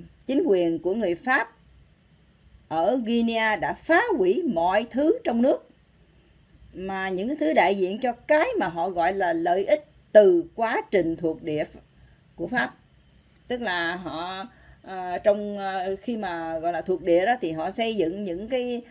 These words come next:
ờ, hạ tầng cơ sở như thế nào đó thì họ phá hủy hết. Đấy. Thì ba ngàn người Pháp tàn phá đất nước,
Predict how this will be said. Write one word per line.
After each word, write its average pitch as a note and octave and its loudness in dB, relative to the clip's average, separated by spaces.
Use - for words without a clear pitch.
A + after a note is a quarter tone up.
ờ, F#3+ -8
hạ F#3 -4
tầng E3 -2
cơ G#3+ 0
sở G3 2
như D#4 2
thế C4 -2
nào F#3 0
đó G#3+ -6
thì E3+ 0
họ E3+ -6
phá D4 2
hủy D4 4
hết. D#4+ 2
Đấy. G3 -2
Thì F3 -4
ba D4 2
ngàn G#3+ 0
người G3 0
Pháp C#4 -4
tàn F3+ 2
phá A3 -2
đất C#4 0
nước, C#4 0